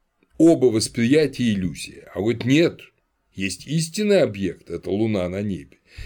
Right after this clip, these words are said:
и есть ее иллюзорное отражение в луже. Это, я продолжаю цитату, это и есть то пятеричное неведение,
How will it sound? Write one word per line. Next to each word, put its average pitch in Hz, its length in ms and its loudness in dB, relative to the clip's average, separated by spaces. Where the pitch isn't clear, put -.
и 110 80 -2
есть 170 380 0
ее 135 440 4
иллюзорное 123 920 2
отражение 98 640 -2
в 98 100 -8
луже. 104 420 -8
Это, 147 420 4
я 110 140 4
продолжаю 101 560 2
цитату, - 640 -6
это 175 360 4
и 165 200 2
есть 139 840 0
то 156 180 6
пятеричное 113 1000 -4
неведение, 143 920 -4